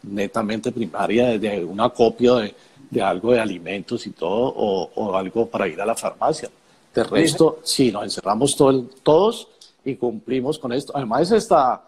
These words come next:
Speaker 1: te cuento que acá se está hablando probablemente de, de hacer, eh, de hacer una, un confinamiento ya absoluto. Absoluto implica que ni su-, ni va a haber supermercados,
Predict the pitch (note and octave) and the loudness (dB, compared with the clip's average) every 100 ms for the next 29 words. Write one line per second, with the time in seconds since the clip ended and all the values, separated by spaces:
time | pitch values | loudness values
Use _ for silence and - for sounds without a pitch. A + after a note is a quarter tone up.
0 | _ _ _ _ A#2+ A#2 A#2+ A#2 F#3+ E3+ | _ _ _ _ -10 -8 -8 -6 -4 -6
1 | - B2+ D3 - D3 C#3 C#3+ C#3+ E3+ D#3 | -6 -8 -8 -4 -4 -2 -6 -2 -2 -2
2 | - _ _ _ B2 A#2+ A#2+ C3 C#3+ C#3+ | -12 _ _ _ -6 -4 -4 -6 -6 -4
3 | D#3 D#3 C3+ B2+ A2 E2+ - - A#2+ G#2 | 0 2 0 -4 -6 -10 -16 -14 -10 -10
4 | G2 A#2 A2+ A#2+ C#3 C3+ B2 F#2 _ _ | -8 -4 -2 0 -2 -2 -2 -6 _ _
5 | _ _ - A2+ G#2+ A2+ A#2 C#3 C#3+ D3 | _ _ -6 -6 -6 -4 -2 -2 0 0
6 | C#3 B2+ C#3+ C3 - C#3+ - B2 G2+ G2 | 0 -4 -6 -6 -2 -2 -2 -4 -6 -8
7 | G2+ C#3 C3 C3+ E3 E3+ - C3 A#2+ G#3 | -4 0 2 2 4 2 2 0 0 -2
8 | C3+ - _ _ _ _ _ _ - A#2+ | -2 -10 _ _ _ _ _ _ -10 -8
9 | B2 A#2 B2+ F#3 E3+ E3+ E3 F3+ F3+ C#3 | -4 -4 0 0 0 0 2 0 -2 -4
10 | A2+ F#2+ G#2+ G2 A2 G#2 G#2+ G2+ A2+ D#3+ | -4 -6 -8 -8 -10 -6 -2 0 0 -2
11 | C#3+ B2+ G2+ - - F#2+ C#3 | 0 -2 -2 -6 -2 2 2